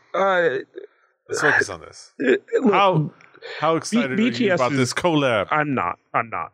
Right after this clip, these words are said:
Speaker 1: So B T S is, like, constantly on the rise and constantly looking to further their, um, their star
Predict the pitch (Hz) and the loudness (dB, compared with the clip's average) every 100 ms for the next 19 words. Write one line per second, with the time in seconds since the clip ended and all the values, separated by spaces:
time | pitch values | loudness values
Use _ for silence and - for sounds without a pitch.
0 | 135 - 165 143 180 196 151 131 113 107 | -6 -2 -2 0 -2 -2 -2 -2 0 0
1 | 101 - 123 113 127 110 107 104 101 95 | 0 0 -2 0 0 2 0 2 2 2
2 | 92 92 92 - 98 - 110 85 95 95 | 2 0 -4 -2 -4 -2 -4 0 0 2
3 | 95 - 95 95 - 92 - 95 92 95 | 0 0 0 0 0 -2 -2 -2 0 0
4 | 92 92 - _ _ _ _ _ _ 104 | 2 0 -4 _ _ _ _ _ _ -4
5 | 117 101 98 95 92 92 110 92 95 95 | 0 2 2 2 2 2 0 0 0 -2
6 | _ 110 92 80 101 95 92 92 - _ | _ 0 0 0 -4 -6 -6 -8 -12 _
7 | _ _ _ _ _ _ _ _ - - | _ _ _ _ _ _ _ _ -20 -20
8 | _ - _ _ _ _ _ - 117 104 | _ -20 _ _ _ _ _ 0 2 2
9 | - 143 82 - | 2 0 0 -4